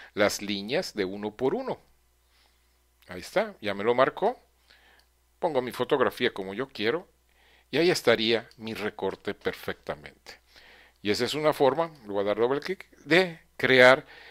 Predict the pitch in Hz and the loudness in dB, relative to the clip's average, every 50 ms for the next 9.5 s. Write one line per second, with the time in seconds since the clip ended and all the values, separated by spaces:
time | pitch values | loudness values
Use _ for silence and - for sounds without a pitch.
0 | - - - 113 110 107 107 101 107 107 113 135 156 - - 170 - - - 139 | -20 -10 -4 0 2 4 4 4 2 0 -2 -4 -2 -2 -2 -2 0 4 6 6
1 | 120 - - - - 160 180 - _ - - - - _ - 117 151 151 - - | 6 6 4 -2 -6 -6 -6 -6 _ -20 -20 -20 -20 _ 2 4 4 4 4 4
2 | 123 117 110 110 113 113 110 - - 117 104 101 98 98 95 95 104 113 120 113 | 4 6 8 8 8 6 4 2 -2 0 0 2 2 2 0 -2 -2 -2 -4 -2
3 | - - 117 117 110 107 - - - 110 101 98 95 92 87 95 110 117 120 120 | 0 2 4 4 4 4 0 -4 -2 -2 0 0 0 -2 -4 -4 -4 -2 0 2
4 | 123 131 139 135 - 113 110 98 - - 110 104 101 - 113 139 156 - - 165 | 2 2 2 0 -2 -4 -4 -4 -2 0 2 2 2 0 -4 -8 -6 -2 0 2
5 | 165 160 156 - - 165 160 165 - - - - - - - 147 165 - - 131 | 2 2 0 -2 0 -2 -2 -2 -2 -8 -18 -20 -16 -6 -2 -2 0 4 4 4
6 | 113 92 113 120 113 113 113 104 98 98 101 104 - - 110 110 98 95 92 90 | 4 2 0 -2 0 0 0 2 2 0 0 0 -2 -4 -4 -2 -2 -2 -2 -4
7 | 87 85 82 - _ _ _ _ - - - - - - 101 104 110 113 113 107 | -4 -6 -10 -12 _ _ _ _ -20 -20 -20 -18 -12 -10 -2 4 6 6 6 6
8 | - 87 82 76 73 _ - 107 117 120 101 107 147 147 131 104 - - 127 131 | 4 -2 -12 -14 -16 _ -2 2 2 2 4 6 4 4 4 2 0 4 4 4
9 | 147 160 170 170 - 139 147 156 151 160 | 4 2 -2 -6 -6 -4 -4 -4 -4 -4